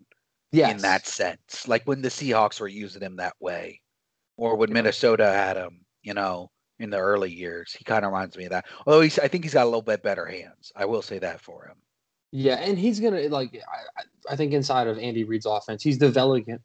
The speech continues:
Speaker 2: developing him into a wide receiver. You know,
Speaker 1: Yeah.
Speaker 2: right now he's a player, he's an athlete, he's a, a,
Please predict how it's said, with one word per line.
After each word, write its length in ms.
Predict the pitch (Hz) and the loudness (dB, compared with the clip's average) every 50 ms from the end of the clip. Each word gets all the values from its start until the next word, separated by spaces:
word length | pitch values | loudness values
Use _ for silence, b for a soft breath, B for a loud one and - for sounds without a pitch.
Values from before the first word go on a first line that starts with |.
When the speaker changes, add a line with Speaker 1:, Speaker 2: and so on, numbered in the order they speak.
| _ _ - | _ _ -6
Speaker 2:
developing 580 | 127 117 127 143 151 147 139 143 127 117 113 101 | -2 2 2 4 4 2 0 -2 -4 -6 -8 -8
him 220 | 104 101 101 - | -10 -10 -10 -8
into 400 | 117 117 110 107 - - 120 117 | -6 -6 -6 -6 -4 -2 0 2
a 60 | 110 107 | 2 4
wide 240 | 104 95 90 85 | 2 0 0 -2
receiver. 440 | 85 85 - - 82 - - - - b b b b b b b - | -6 -12 -14 -14 -14 -16 -18 -20 -20 b b b b b b b -4
You 80 | 123 | 0
know, 80 | 120 110 | 0 2
Speaker 1:
Yeah. 60 | 107 | 4
Speaker 2:
right 160 | 120 139 143 | 6 4 4
now 180 | 143 135 131 120 | 4 2 0 0
he's 240 | 117 127 123 110 117 | 2 2 2 2 0
a 180 | 110 107 104 - _ _ _ | -2 -4 -6 -10 _ _ _
player, 520 | - - 175 160 127 110 101 98 95 - - _ _ _ _ _ _ _ | 0 4 4 4 4 2 -2 -4 -6 -10 -14 _ _ _ _ _ _ _
he's 160 | _ 120 107 104 | _ -10 -8 -8
an 100 | 107 113 | -6 -6
athlete, 600 | 120 123 123 117 - 131 123 127 120 110 - _ _ _ | -4 -4 -4 -4 -4 -2 0 0 0 -2 -6 _ _ _
he's 360 | 117 113 107 104 101 98 104 | -10 -8 -8 -6 -8 -6 -4
a, 260 | 101 98 95 95 90 90 - | -2 -2 -2 -2 -4 -6 -6
a, 280 | - 95 95 90 90 | -4 -2 -2 -2 -2